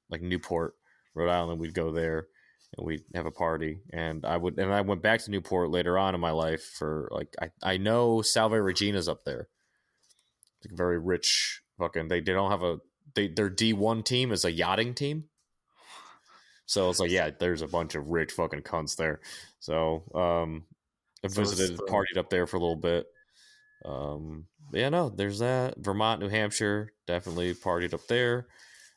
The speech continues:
Speaker 1: Uh, been to Maine, been to,
Speaker 2: I
Speaker 1: you
Speaker 2: wanna
Speaker 1: know.
Speaker 2: go there. I almost moved there, actually, to go to college.
Speaker 1: Oh,
Speaker 2: 'Cause
Speaker 1: yeah?
Speaker 2: it's, it's cold, foggy,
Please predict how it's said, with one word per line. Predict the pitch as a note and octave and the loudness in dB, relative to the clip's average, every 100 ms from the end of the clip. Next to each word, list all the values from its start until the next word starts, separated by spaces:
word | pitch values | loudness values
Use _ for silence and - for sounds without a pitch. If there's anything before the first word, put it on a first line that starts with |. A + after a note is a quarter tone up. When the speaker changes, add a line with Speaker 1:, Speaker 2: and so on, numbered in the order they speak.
| - | -12
Speaker 1:
Uh, | - D2 | -4 -4
been | D#2 F#2 | 0 0
to | F#2 | 0
Maine, | G2+ C#3 D3 D3+ D3 _ _ _ _ _ - _ - - - | 2 4 4 0 -6 _ _ _ _ _ -20 _ -20 -20 -6
been | F2+ F#2 F2 | -4 -2 -2
to, | G2+ F#2+ F#2 F#2 F#2+ G#2 - - - - | 0 2 4 2 0 -4 -18 -20 -14 -2
Speaker 2:
I | |
Speaker 1:
you | A#2+ | 2
Speaker 2:
wanna | C#3 | 4
Speaker 1:
know. | B2+ | 4
Speaker 2:
go | A#2+ | 2
there. | A2+ G#2 - _ _ _ _ - | 2 0 -6 _ _ _ _ -2
I | A#2 | 2
almost | A#2+ A#2+ G#2+ | 2 2 -2
moved | A2 A2+ G2 | -2 -2 -2
there, | F#2 F#2 G2 | -4 -4 -4
actually, | G2+ - F#2+ | -4 -4 -6
to | |
go | F#2+ | -6
to | F#2 | -6
college. | - G2 G2 F2 - - _ _ _ - D3+ - | -2 -2 -2 -6 -12 -20 _ _ _ -20 -20 0
Speaker 1:
Oh, | G2+ | 4
Speaker 2:
'Cause | C3 | 6
Speaker 1:
yeah? | F3 F4 | 4 2
Speaker 2:
it's, | - _ _ _ _ - - - - | -4 _ _ _ _ -20 -20 -20 -20
it's | - | -16
cold, | - A2 A2 A#2+ B2+ - _ _ _ - | -4 2 4 2 0 -6 _ _ _ -2
foggy, | G#2 G#2+ G#2+ A#2 A#2+ | 2 2 2 -2 -4